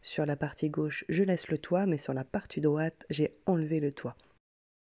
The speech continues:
Dans la pièce de gauche, j'ai décidé de créer une ouverture pour créer une fenêtre en forme de chien assis. Je pense que c'est comme ça que ça s'appelle. Donc voilà, là, ce que je fais, c'est que je repeins, bien évidemment, bah,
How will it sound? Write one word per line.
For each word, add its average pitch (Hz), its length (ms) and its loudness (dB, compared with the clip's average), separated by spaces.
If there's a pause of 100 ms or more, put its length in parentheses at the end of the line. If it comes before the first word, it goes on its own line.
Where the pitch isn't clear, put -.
(120)
Dans 170 160 -8
la 160 120 -6
pièce 240 240 6
de 170 100 4
gauche, 208 400 6
j'ai 170 160 4
décidé 180 340 4
de 185 120 8
créer 214 260 4
une 185 180 10
ouverture 214 720 2
pour 175 180 -2
créer 190 200 2
une 170 160 6
fenêtre 175 460 2 (120)
en 160 80 0
forme 165 460 0
de 147 100 0
chien 180 460 4
assis. 160 340 -2
Je - 100 -6
pense 147 200 -2
que 165 80 -4
c'est - 140 -6
comme 139 180 -2
ça 147 80 -4
que - 80 -10
ça - 40 -10
s'appelle. 139 460 -6 (680)
Donc 165 200 6
voilà, 143 260 4
là, 135 160 2
ce - 80 -8
que 135 140 0
je - 160 -2
fais, 165 320 6
c'est 139 160 -2
que 151 320 0
je 147 180 2
repeins, 151 560 2
bien 139 240 2
évidemment, 131 640 2
bah, - 300 -6